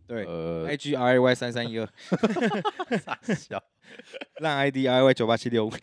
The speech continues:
Speaker 1: <laughs>
Speaker 2: 好，然后换我，啊，我叫 Perry，然后我的本名叫做蓝少康，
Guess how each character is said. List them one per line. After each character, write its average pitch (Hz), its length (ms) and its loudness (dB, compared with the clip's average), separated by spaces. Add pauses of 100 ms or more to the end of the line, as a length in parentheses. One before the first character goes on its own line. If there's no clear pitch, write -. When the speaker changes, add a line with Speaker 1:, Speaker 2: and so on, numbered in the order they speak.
(560)
Speaker 1:
<laughs> - 640 -18
Speaker 2:
好， 95 360 -6
然 104 120 -4
后 104 80 2
换 110 180 2
我， 82 220 -6 (140)
啊， 98 180 -2
我 95 140 -2
叫 113 120 0
Perry， 98 480 -4
然 87 140 -10
后 104 140 -4
我 92 100 -2
的 87 80 -10
本 92 180 -4
名 85 240 -12
叫 95 140 -2
做 90 420 -2 (140)
蓝 85 280 -8
少 85 280 -6
康， 78 220 -18